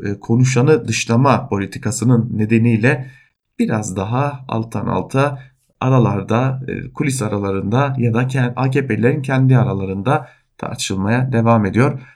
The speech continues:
Ancak bu A K P'lilerin kendi aralarında tartışma durumu biraz daha muhalefet partileriyle de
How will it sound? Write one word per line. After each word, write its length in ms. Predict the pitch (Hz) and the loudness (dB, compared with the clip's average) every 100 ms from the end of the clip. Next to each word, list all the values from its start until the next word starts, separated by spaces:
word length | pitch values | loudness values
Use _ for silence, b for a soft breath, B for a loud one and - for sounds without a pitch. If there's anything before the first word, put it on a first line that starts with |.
| _ | _
Ancak 360 | 120 101 90 | 0 0 -2
bu 80 | - - | -6 -2
A 140 | 110 | 0
K 160 | 113 117 | 0 0
P'lilerin 380 | 113 117 135 | 0 2 0
kendi 320 | 135 127 131 147 | 0 0 2 2
aralarında 500 | 120 107 104 107 107 | 2 0 -2 -4 -2
tartışma 540 | 107 110 - 123 117 | -4 -4 -4 -2 0
durumu 480 | 104 104 156 - - _ _ _ | 0 2 2 2 -6 _ _ _
biraz 320 | - - 104 | -6 -4 -2
daha 180 | 104 131 | -2 0
muhalefet 540 | 123 117 123 123 113 | 0 0 0 -2 -4
partileriyle 720 | 117 113 - 117 123 131 98 | -4 -4 -2 0 4 4 2
de 180 | 101 92 | 0 -4